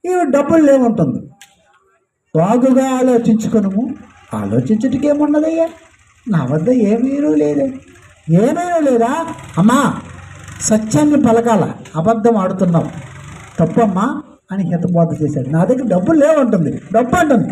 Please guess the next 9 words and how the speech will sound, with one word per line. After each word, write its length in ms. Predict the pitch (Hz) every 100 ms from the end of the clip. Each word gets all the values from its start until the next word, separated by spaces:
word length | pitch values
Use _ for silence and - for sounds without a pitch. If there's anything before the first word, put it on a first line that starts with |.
| -
సొంతం 320 | 269 302 330
అంటే 180 | 320 311 254
పైకం 360 | 247 359 339 -
కదా, 200 | 139 120 - -
పైకం 340 | 294 381 381 349
లేదంటుంది. 540 | 294 262 214 175 123 - - - _ _ _ _ - _ _ -
బాగుగా 500 | 131 135 180 247 277
ఆలోచించుకొనుము, 920 | 294 311 320 311 320 - 320 349 339 370 - _ _ _ -
ఆలోచించుటకేమున్నదయ్యా? 1300 | 110 101 110 208 214 247 262 262 277 285 302 330 330